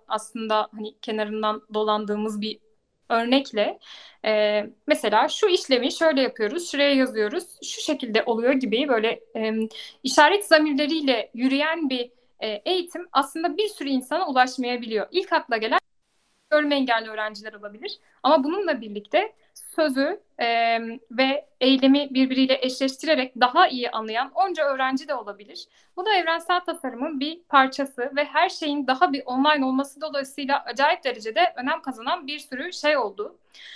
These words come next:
Görme engelli öğrenciler açısından, e, değişen şeylerin başında da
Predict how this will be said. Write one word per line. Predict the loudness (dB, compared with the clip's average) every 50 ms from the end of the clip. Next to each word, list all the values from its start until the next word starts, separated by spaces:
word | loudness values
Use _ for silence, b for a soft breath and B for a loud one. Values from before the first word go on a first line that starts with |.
| B B B
Görme | 4 4 4 4 4
engelli | 2 4 4 4 4 2
öğrenciler | 0 0 0 0 -2 -2 -2 -2 -2 -2
açısından, | -2 -4 -10 -14 -14 -10 -6 -4 -2 0 0 -2 -2 -4 -12 _ _ _ -8
e, | -8 -6 -6 -8 -8 -8 -8 -6
değişen | -6 -4 -4 -4 -2 0 0 0 -2 -4 -12 _ _
şeylerin | -8 -4 -2 -2 0 0 0 0 0 0
başında | -2 -2 -2 -2 -2 -2 0 0 0
da | 0 0 0 -2